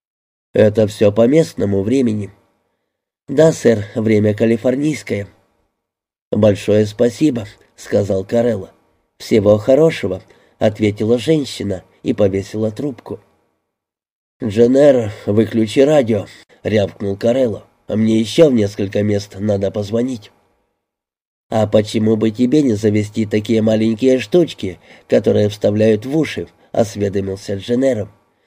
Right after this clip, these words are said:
«Такие резиновые затычки, которые заглушают звук». «Дженеро!» — угрожающе начал Карелло. «Итальянцам же положено любить музыку», — сказал Дженеро,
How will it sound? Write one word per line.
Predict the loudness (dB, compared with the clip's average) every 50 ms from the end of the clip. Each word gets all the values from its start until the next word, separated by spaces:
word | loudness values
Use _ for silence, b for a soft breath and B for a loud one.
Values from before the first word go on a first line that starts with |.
| b b b b
«Такие | 2 2 2 2 2 0 2 2
резиновые | 2 0 -2 -2 -2 0 0 2 2 2 2 2
затычки, | 2 0 0 2 2 0 0 -2 -4 -8 -6 -6 -6 -8 b b b b
которые | 0 0 2 2 0 0 0 -2
заглушают | -2 -2 -4 -4 -4 -4 -6 -4 -4 -4 -2 -2 -4 -6
звук». | -6 -6 -4 -4 -6 -6 -12 -20 _ _ _ _ _ _ _ _ _ _ _ _ _ _ -6
«Дженеро!» — | -6 -4 -2 0 0 2 2 2 4 6 6 6 4 4 0 -4 -8 -12 _ _ _ _ _ _ -4
угрожающе | -2 -2 0 0 0 0 -2 0 0 0 0 -2 -4 -6 -4 -4 -4 -4 -4 -6
начал | -6 -4 -4 -4 -4 -6 -8 -8 -8
Карелло. | -6 -4 -4 -4 -2 -4 -6 -6 -10 -14 _ _ _ _ _ _ _ _ _ _ _ _ _ _ _ _ _ 0
«Итальянцам | 2 2 2 2 2 0 0 2 0 0 0 -2 -2 -4 -4 -4 -2
же | 0 0 0 2
положено | 2 2 4 4 4 4 4 2 -2 -2 0
любить | 0 0 0 0 -2 -4 -4 -4
музыку», — | -2 -2 -2 -2 -2 -6 -12 -16 -18 -20 -20 _ _ _ _ _ _ _ _ _ _ _
сказал | -10 -4 -2 0 0 2 2 0 0
Дженеро, | 0 0 0 0 2 2 2 2 0 -2 -4